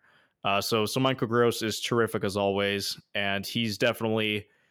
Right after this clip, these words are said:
uh, he, he definitely carries this movie to the finish line, and you can tell that he's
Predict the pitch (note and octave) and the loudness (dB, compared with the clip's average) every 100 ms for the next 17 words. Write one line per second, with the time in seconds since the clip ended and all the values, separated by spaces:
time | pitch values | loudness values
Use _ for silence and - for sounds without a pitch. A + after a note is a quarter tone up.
0 | _ _ - G2+ A#2 C#3 - C3+ D#3 C#3+ | _ _ -6 -2 2 4 4 6 4 4
1 | B2 - A2+ G#2 G#2 A2 G#2 G#2 G#2 - | 2 2 2 2 0 0 -2 -2 -4 -2
2 | G2 - G#2 G2 F#2+ G2 G#2 A2 A2+ G#2 | -4 -4 -2 -2 -2 -2 -2 -2 -4 -2
3 | G#2 G2+ F#2+ F#2+ _ - - A2+ G#2 - | -2 0 -2 -4 _ -14 -4 -2 -2 -6